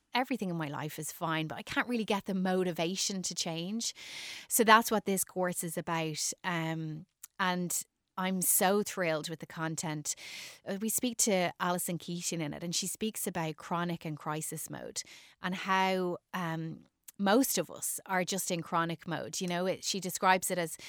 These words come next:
holding your hand over, um, a hot ring on the oven. And, you know, things are okay and you're surviving, but,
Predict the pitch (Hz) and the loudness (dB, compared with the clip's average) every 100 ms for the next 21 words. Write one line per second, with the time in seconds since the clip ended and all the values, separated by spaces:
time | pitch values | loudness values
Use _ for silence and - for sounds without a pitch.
0 | - - - 202 202 196 180 165 180 170 | -16 -16 2 4 6 4 0 -2 -2 0
1 | 175 170 165 165 160 165 147 151 - - | 0 0 -2 -2 -2 -2 -2 -6 -18 -20
2 | _ 170 160 151 143 117 - _ 170 - | _ -4 -2 -4 -6 -10 -18 _ -10 -2
3 | 185 175 180 175 160 151 151 - 180 165 | 0 0 -2 -2 -2 -4 -8 -8 -6 -4
4 | 165 165 165 - 160 - _ _ _ _ | -2 -2 -2 -6 -12 -14 _ _ _ _
5 | _ - - - 202 190 180 170 - - | _ -20 -14 -10 -4 -2 -2 -2 -4 -6
6 | - - - 240 202 - 247 254 220 196 | -18 -16 0 4 4 4 4 4 6 6
7 | 175 175 - 196 180 - 190 175 107 98 | 4 2 0 2 2 0 0 2 0 -4
8 | 185 175 170 196 170 170 165 170 170 127 | -2 -2 0 -2 -2 0 2 2 0 -4
9 | 101 - 190 147 - - | -8 -6 -4 -2 -2 -2